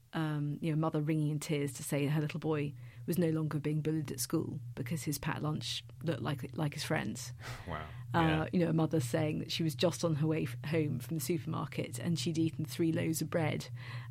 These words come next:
Speaker 1: uh, for the first time in fifty
Speaker 2: <laughs>
Speaker 1: years. You know, was, was that okay?
Speaker 2: Yeah.
Speaker 1: <laughs> And it was, "I don't know." But, you know, sort of,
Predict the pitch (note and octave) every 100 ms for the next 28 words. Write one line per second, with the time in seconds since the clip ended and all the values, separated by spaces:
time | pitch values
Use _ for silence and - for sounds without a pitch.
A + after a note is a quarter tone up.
0 | - - F3 - E3+ - F3 E3 E3 E3+
1 | - F3+ - F#3 F3+ E3+ - G#3+ G#3+ F#3
2 | G3+ F#3 G#3+ A3+ - G#3+ G#3 - - B3
3 | - - D4 B3+ - B4 B4 A#4 B3+ C4
4 | B3+ C4+ C4+ C#4 C#4+ C#4 C4+ A3+ G#3 G#3+
5 | B3+ B3 A3+ G3+ B3